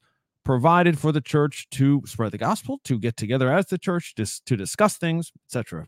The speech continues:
Right? Great. Okay. Get the app, by the way. You see it at the bottom of your screen. Just get it and use it. You're not gonna, I hate to tell you, YouTube's not gonna be around forever for the gospel, for Christians. So get the app, endtime dot app. It's totally free. Just use it. Okay.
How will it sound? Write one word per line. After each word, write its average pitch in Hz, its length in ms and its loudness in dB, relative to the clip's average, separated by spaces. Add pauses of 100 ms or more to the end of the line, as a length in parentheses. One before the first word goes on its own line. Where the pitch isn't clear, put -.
(160)
Right? 196 240 2 (100)
Great. 151 360 4 (920)
Okay. 127 640 4 (100)
Get 208 180 2
the 180 120 4
app, 147 160 4
by 120 120 2
the 120 80 0
way. 120 60 0
You 127 60 -2
see 180 120 -6
it 170 40 -4
at 165 60 -4
the 160 40 -2
bottom 135 260 4
of 127 40 2
your 120 80 0
screen. 123 320 -4
Just 170 160 -8
get 165 120 2
it 147 40 2
and 123 100 -2
use 127 200 2
it. 131 160 0
You're 131 100 -2
not 170 140 0
gonna, 131 240 0 (840)
I - 60 -10
hate 147 100 2
to 135 100 -2
tell 170 160 6
you, 120 400 6
YouTube's 131 360 -2
not 123 180 -2
gonna 117 140 -4
be 107 80 -4
around 110 180 -2
forever 101 540 -4 (680)
for - 80 -8
the - 80 -4
gospel, 120 480 0
for 107 140 -10
Christians. 113 560 -2
So 110 140 -2
get 151 200 -2
the 147 140 0
app, 131 180 0
endtime 135 420 4
dot 123 200 4
app. 120 240 -2
It's - 120 -18
totally 131 300 -2
free. 113 300 -4
Just 104 160 -6
use 107 180 -6
it. - 120 -14 (120)
Okay. - 260 -12